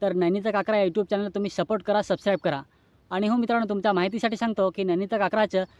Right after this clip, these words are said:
अजूनपर्यंत लग्न वगैरे काही झालेलं नाही, ती अजूनपर्यंत सिंगल आहे.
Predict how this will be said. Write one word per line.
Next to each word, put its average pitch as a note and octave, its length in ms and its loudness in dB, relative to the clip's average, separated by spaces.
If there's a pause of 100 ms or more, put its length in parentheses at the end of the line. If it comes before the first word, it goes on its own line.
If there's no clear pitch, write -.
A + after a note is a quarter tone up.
(200)
अजूनपर्यंत G#3+ 520 -2
लग्न F#3 220 0
वगैरे G3+ 300 0
काही G#3 240 0
झालेलं F#3 320 -2
नाही, G#3 200 0
ती F#3+ 100 -2
अजूनपर्यंत F#3+ 440 -2
सिंगल F#3 360 0
आहे. C#3+ 180 -4